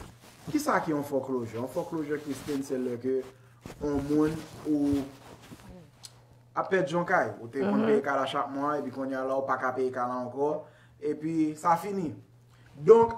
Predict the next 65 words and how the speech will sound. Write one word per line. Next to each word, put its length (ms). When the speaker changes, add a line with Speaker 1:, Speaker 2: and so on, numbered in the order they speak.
Speaker 1:
an 220
reyalite, 920
ki 180
sa 160
ki 160
pral 240
vin 480
<coughs> 260
detemine 580
foreclosure? 640
Ou 80
fè 240
de, 160
twa 240
mwa 160
pa 160
peye 160
bank 240
lan, 160
bank 240
lan 80
voye 240
de, 80
twa 160
notis 400
pou 240
ou, 80
sa 240
w 80
ap 80
konnen, 320
ou 80
pa 80
ka 80
pa 160
konnen. 240
Se 80
yon 80
moun 160
di 160
yo 80
foreclose 380
sou 80
kay, 100
li 80
pa 240
konnen, 160
l 80
a 80
manti 240
li 80
a 140
ou. 100
Paske 400
moun 180
a 80
fwape 240
nan 80
pòt 220
kay 180
ou, 80
tout 160
sa 160
ka 80
prive. 300